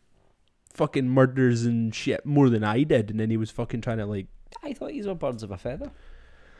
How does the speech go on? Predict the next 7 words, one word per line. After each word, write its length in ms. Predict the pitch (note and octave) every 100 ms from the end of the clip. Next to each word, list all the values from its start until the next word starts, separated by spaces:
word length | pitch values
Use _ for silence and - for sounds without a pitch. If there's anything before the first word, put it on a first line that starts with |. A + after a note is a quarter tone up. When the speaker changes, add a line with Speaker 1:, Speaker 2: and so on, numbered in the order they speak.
| - - - - - _ _ _ -
Speaker 1:
flock 340 | - - G#2 -
together. 480 | E3 F#3 G#3 G3 F#3+ - -
Speaker 2:
Mm-hmm. 300 | D3+ G#3 G#3+ C#4
Speaker 1:
That's 200 | - C3
all 140 | E3 E3
it 60 |
was. 420 | - G3 F#3+ F#3+